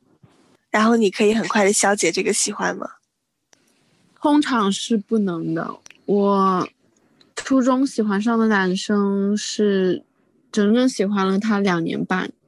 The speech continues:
Speaker 2: 在他初二结束转学之后，我依旧喜欢了他半年。
Speaker 1: 嗯，你这样说起来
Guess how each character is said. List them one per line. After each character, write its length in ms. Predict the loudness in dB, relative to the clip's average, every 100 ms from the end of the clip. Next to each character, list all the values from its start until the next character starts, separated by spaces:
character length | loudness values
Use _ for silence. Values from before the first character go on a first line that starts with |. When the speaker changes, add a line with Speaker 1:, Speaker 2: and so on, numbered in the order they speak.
| _
Speaker 2:
在 320 | -2 0 0 -4 -14 -20 -20 _ -4
他 320 | 0 2 2 0
初 180 | -2 0
二 200 | 0 -2
结 240 | -2 -4
束 400 | -2 -2 -2 -4 _ _
转 240 | -4 -4 -2
学 200 | -2 -4
之 180 | -2
后， 320 | -2 0 0 2
我 180 | 0 -4 _
依 220 | 0 0
旧 220 | 2 0 0
喜 220 | -2 -6
欢 180 | -4 -6
了 140 | -6
他 120 | -6 -4
半 280 | -4 -4
年。 160 | -8 -12 -14 -14 -16 -20 _ _ _ _ _ -2
Speaker 1:
嗯， 280 | 2 2 0 _
你 180 | 0 2
这 100 | 4
样 160 | 4 2
说 180 | 2 0
起 140 | 2
来 480 | 2 2 0 -2